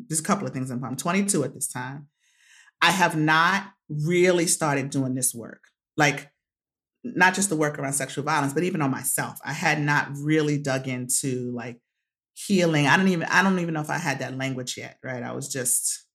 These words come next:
still trying to figure it all out. And, um, and I meet this baby and I'm giving her what was given to me. "I love you. I care for you. You can trust me." And this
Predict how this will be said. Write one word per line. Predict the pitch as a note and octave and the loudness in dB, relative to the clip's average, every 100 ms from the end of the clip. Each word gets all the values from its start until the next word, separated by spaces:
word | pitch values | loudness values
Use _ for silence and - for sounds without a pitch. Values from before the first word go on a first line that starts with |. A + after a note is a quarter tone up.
| _ | _
still | - G3+ G3 | -2 4 4
trying | F#3+ E3 D3+ | 6 4 2
to | |
figure | - - D3+ D3 | -4 -2 0 0
it | C3+ | 0
all | C3 C3 | -2 -4
out. | B2+ C3 _ _ _ - _ _ _ _ _ _ _ | -8 -14 _ _ _ -20 _ _ _ _ _ _ _
And, | F#3 F#3 E3+ E3 D#3+ - E3 | 4 6 6 2 -2 -2 2
um, | D#3+ D3+ D3+ D3 C#3+ D3+ - - _ _ _ _ _ _ _ _ _ | 4 4 2 0 0 -4 -8 -18 _ _ _ _ _ _ _ _ _
and | D#3+ | 4
I | D#3+ | 4
meet | E3 G3 | 4 2
this | F#3 E3+ | -2 0
baby | D#3+ G3 G3+ E3+ - | 2 2 2 0 0
and | D3 | 2
I'm | C#3+ C#3+ - | 4 2 -2
giving | D3 D3+ G3 | 0 2 2
her | F3 | 2
what | D#3+ | 0
was | E3 | -2
given | E3+ E3+ | -4 -6
to | F3 | -4
me. | D#3 B2 | -4 -4
"I | F2+ B2 | -6 -4
love | C3+ D3+ D#3+ | 4 4 4
you. | D#3+ E3 D#3+ D#3+ D#3 D#3 D#3 _ - _ | 0 -2 0 2 0 -2 -6 _ -20 _
I | C#3+ C3+ C3+ C3 B2+ B2+ | 0 2 2 0 -4 -8
care | - F3+ E3 | -4 2 2
for | E3 | 2
you. | E3+ D#3+ D#3 D3+ - | -4 -2 0 0 0
You | D3 D3 | -2 -2
can | A#2+ | -4
trust | - F3+ D#3+ - E3+ | -2 0 0 -2 -2
me." | D#3+ D#3+ D#3+ - _ _ _ _ _ _ _ - | -2 -2 -4 -10 _ _ _ _ _ _ _ 2
And | D#3+ D#3 | 4 4
this | D3+ - - | 4 0 -4